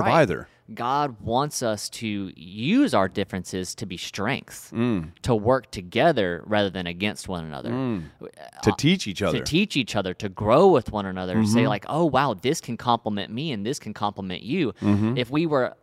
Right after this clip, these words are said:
Speaker 1: exactly the same all the time, it, it, there would be very little uh, definition
Speaker 2: Mm.
Speaker 1: in what we could do, accomplish as a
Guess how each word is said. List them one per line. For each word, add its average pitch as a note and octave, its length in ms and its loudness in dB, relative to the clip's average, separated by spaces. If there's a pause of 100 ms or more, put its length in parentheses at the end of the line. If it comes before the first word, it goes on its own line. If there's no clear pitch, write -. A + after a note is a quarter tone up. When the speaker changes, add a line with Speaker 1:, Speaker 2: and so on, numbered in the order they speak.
Speaker 1:
exactly B2 560 0
the A2 100 -2
same D#3 340 -4
all A2 120 2
the G2+ 100 -2
time, D3 320 -6
it, F#2+ 140 -6 (100)
it, G2 320 -12
there A#2+ 140 -2
would A2 160 -8
be A#2 200 -6
very A2+ 440 -2
little A2+ 500 4 (420)
uh, F#2 280 0 (100)
definition G#2 760 -4
Speaker 2:
Mm. G#2+ 240 4
Speaker 1:
in G2+ 420 -2
what A2 220 0
we A#2 80 -4
could G#2 180 -8
do, A2 120 -2
accomplish B2 460 -2
as F2+ 120 -8
a - 40 -12